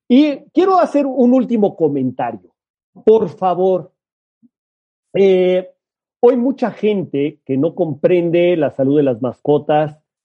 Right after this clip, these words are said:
eh, eh, y que no comprende también la atención del médico veterinario,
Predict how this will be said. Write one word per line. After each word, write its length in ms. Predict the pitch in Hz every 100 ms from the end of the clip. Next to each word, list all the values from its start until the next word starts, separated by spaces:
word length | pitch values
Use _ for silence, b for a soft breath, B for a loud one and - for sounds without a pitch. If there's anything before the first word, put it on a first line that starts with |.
| _ _
eh, 360 | 147 147 147 151
eh, 500 | 147 131 131 127 131 147
y 100 | 131
que 140 | 160
no 100 | 175
comprende 400 | 185 160 254 214
también 320 | 151 143 151
la 80 | 151
atención 480 | 143 135 120 147 135
del 100 | 139
médico 280 | 135 143 131
veterinario, 680 | 123 123 131 131 165 175